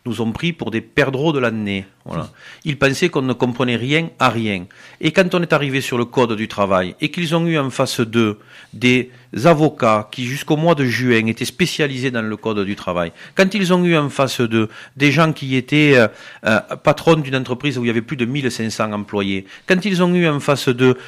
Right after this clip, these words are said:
des anciens syndicalistes, quand ils ont eu en face d'eux des gens qui avaient été confrontés au chômage à plusieurs reprises, ils se sont retrouvés fort déconfits,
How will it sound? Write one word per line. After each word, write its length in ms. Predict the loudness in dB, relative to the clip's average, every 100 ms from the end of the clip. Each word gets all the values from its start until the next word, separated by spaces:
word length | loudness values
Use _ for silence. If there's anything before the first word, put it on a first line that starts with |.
| -8
des 180 | -2 2
anciens 340 | 2 0 -2 -2
syndicalistes, 680 | -2 -4 -2 0 0 -2 0
quand 200 | 0 2
ils 200 | 4 6
ont 120 | 6
eu 100 | 4
en 120 | 2
face 220 | 0 2
d'eux 200 | 2 2
des 120 | 2
gens 160 | 2 2
qui 100 | 0
avaient 160 | 2 2
été 120 | 0
confrontés 520 | -2 -2 0 0 0
au 100 | -2
chômage 360 | -2 2 2 2
à 60 |
plusieurs 320 | -2 -6 -6
reprises, 360 | -6 -4 -4 -6 -14 -20 -20 -6
ils 80 | -2
se 100 | 0
sont 200 | 2 4
retrouvés 400 | 4 2 0 2
fort 200 | 2 0
déconfits, 540 | 0 2 2 2 0